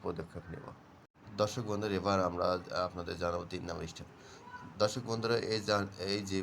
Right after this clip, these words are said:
এই ধানের জীবনকাল মোটামুটি অনেক বেশি, অর্থাৎ একশো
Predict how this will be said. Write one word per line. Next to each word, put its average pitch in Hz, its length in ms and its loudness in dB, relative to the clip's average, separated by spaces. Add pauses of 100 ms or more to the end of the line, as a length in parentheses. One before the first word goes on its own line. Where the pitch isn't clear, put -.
এই 95 240 2
ধানের 92 440 -2
জীবনকাল 90 680 0
মোটামুটি 90 680 -4 (220)
অনেক 92 220 -4 (180)
বেশি, 87 340 -4 (300)
অর্থাৎ - 260 -4 (160)
একশো 104 400 -6